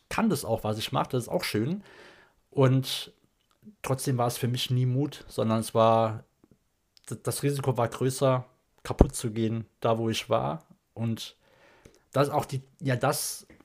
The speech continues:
was wir ja auch mittlerweile sehen, ne? Wir kommen immer noch viel rum, wir reden ja mit vielen Leuten und da ist es halt schon so, dass so eine, so eine richtige Erfüllung und so eine richtige Zufriedenheit auch nicht da ist, ne? Und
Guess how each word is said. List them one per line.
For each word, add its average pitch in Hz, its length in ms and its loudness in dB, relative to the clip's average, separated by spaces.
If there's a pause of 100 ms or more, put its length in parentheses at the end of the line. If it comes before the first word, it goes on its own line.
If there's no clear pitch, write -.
(140)
was 135 260 -2
wir 127 80 4
ja - 80 2
auch - 160 -2
mittlerweile 117 380 0
sehen, 107 320 -2
ne? 135 140 -2
Wir 120 80 0
kommen 131 180 2
immer 151 140 -2
noch 139 120 0
viel 117 160 0
rum, 151 200 0
wir 117 120 2
reden 147 160 2
ja 147 60 0
mit 127 140 -2
vielen 135 220 -2
Leuten 170 440 0 (800)
und 127 420 2 (960)
da 117 100 -6
ist 131 80 0
es 131 100 -4
halt 123 140 0
schon 131 180 2
so, 143 120 0
dass 123 220 -2
so 127 100 0
eine, 113 300 2
so 110 100 -2
eine 107 120 0
richtige 175 320 -2
Erfüllung 190 500 -2
und 139 80 -2
so 139 100 0
eine 120 140 -2
richtige 151 320 -6
Zufriedenheit 143 800 -4
auch - 180 -6
nicht 113 180 -4
da 123 160 2
ist, - 260 -8
ne? 113 180 -2
Und 117 360 -4